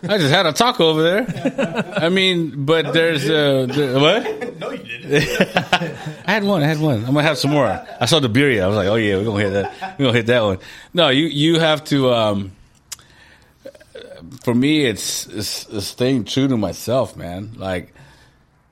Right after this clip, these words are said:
Speaker 1: you gotta, you look, we have one. You got one. One body. Right? And we already know as we age, it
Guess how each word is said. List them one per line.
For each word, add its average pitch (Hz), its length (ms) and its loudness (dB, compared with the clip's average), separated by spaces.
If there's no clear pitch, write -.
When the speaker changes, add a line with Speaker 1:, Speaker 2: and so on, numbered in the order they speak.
Speaker 1:
you 131 160 2
gotta, 180 380 2
you 139 120 4
look, 123 240 -2
we 147 160 2
have 180 240 2
one. 117 380 0
You 113 120 -2
got 123 180 2
one. 98 300 -2
One 113 200 0
body. 98 320 0
Right? 117 300 0
And 110 440 0
we 131 220 2
already 131 260 4
know 120 240 2
as 110 280 0
we 113 240 0
age, 117 460 2
it 117 220 0